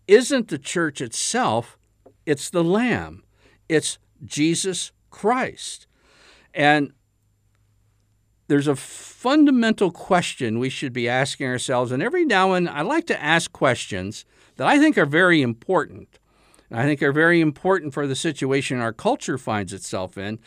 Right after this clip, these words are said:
and it's this. As a church, do we have too much of a tendency to be looking in a mirror? In other words,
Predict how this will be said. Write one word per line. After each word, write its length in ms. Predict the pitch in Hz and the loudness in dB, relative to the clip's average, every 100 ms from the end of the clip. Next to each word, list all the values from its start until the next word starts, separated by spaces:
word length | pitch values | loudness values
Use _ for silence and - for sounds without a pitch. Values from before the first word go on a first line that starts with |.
| - - - _ | -20 -20 -20 _
and 140 | 170 151 | -2 -2
it's 180 | 135 | -2
this. 460 | 233 262 95 - - _ _ _ _ _ _ _ _ _ _ _ | -2 0 0 -6 -12 _ _ _ _ _ _ _ _ _ _ _
As 240 | 143 196 277 | 2 2 2
a 80 | |
church, 840 | 262 - 190 113 104 - - - _ _ _ _ _ _ - | -4 -2 2 2 0 -6 -12 -14 _ _ _ _ _ _ -2
do 100 | 127 | 0
we 160 | 262 | 2
have 260 | 262 254 - | 2 0 -4
too 280 | - 214 220 | -4 0 2
much 320 | 185 180 - - | 2 0 -8 -4
of 140 | 143 131 | -2 0
a 80 | |
tendency 1040 | 117 - 180 185 135 - - 98 92 104 - _ _ _ _ _ | -4 -2 0 2 0 -2 -4 -4 -2 -6 -8 _ _ _ _ _
to 500 | - 147 143 139 139 - _ 120 | -2 2 4 2 -2 -6 _ -8
be 360 | 123 135 131 - - | -2 -2 -2 -6 -8
looking 480 | 123 170 208 190 170 | -2 0 0 -2 0
in 180 | 151 135 | 0 2
a 60 | |
mirror? 600 | 131 170 190 92 76 - _ _ _ _ _ | 2 0 0 -2 -6 -16 _ _ _ _ _
In 160 | - 123 | -4 0
other 220 | 165 185 | 2 2
words, 520 | 160 135 131 131 - | 2 4 2 0 -6